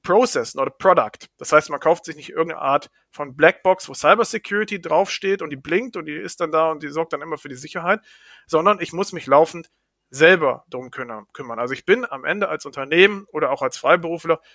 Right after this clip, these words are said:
auf mich selbst angewiesen, compliance-konform zu sein. Und dabei helfen eben, wie ich jetzt auch schon eingangs gesagt hatte, f-, zahlreiche Basics, also dieses Thema Awareness,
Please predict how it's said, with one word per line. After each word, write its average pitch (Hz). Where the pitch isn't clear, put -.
auf -
mich 202
selbst 175
angewiesen, 160
compliance-konform 147
zu 131
sein. 123
Und 151
dabei 147
helfen 190
eben, 185
wie 165
ich -
jetzt 156
auch 151
schon 147
eingangs 180
gesagt 160
hatte, 160
f-, -
zahlreiche 175
Basics, 156
also 139
dieses 139
Thema 165
Awareness, 147